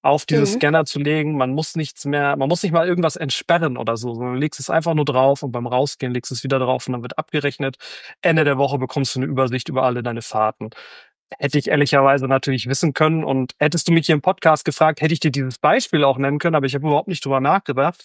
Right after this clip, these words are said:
Speaker 1: Und es war so ein Aha-Erlebnis für mich, ähm, nach Jahren mal wieder in London und, äh, ja, das kommt auch im, im öffentlichen Leben an und, äh, hab da mal so ein bisschen beobachtet, meine Umgebung und, äh, ich war der Einzige, der es am Anfang mit der Oystercard probiert hat.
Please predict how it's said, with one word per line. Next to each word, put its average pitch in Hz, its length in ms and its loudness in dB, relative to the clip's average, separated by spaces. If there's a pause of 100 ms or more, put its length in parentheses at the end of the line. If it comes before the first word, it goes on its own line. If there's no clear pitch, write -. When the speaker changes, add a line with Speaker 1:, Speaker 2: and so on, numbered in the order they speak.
(120)
Speaker 1:
Und 139 80 -6
es 123 100 -2
war 165 160 2
so 165 60 -2
ein 175 100 -4
Aha-Erlebnis 180 800 -2
für 170 120 -6
mich, 170 400 -6
ähm, 147 400 0 (240)
nach 143 220 -6
Jahren 170 460 0
mal 156 200 0
wieder 151 240 -2
in 131 80 -6
London 180 560 0
und, 147 400 -4 (180)
äh, - 220 -18
ja, 156 260 2
das 175 160 0
kommt 185 240 -4
auch 156 200 2
im, 143 280 -4
im 143 160 -6
öffentlichen 147 480 -2
Leben 151 380 0
an 143 320 0
und, 139 340 0
äh, 135 220 0 (280)
hab - 140 -2
da 156 140 2
mal 156 100 4
so 139 120 2
ein 135 60 0
bisschen 147 300 0
beobachtet, 151 560 2
meine 139 260 2
Umgebung 143 540 0
und, 131 360 -4
äh, 135 200 -4
ich - 200 -10
war 160 100 4
der 156 160 4
Einzige, 175 760 2
der 147 140 0
es - 80 -2
am 151 120 0
Anfang 156 300 2
mit 139 80 -4
der 143 100 0
Oystercard 139 540 -4
probiert 117 380 -8
hat. 98 180 -12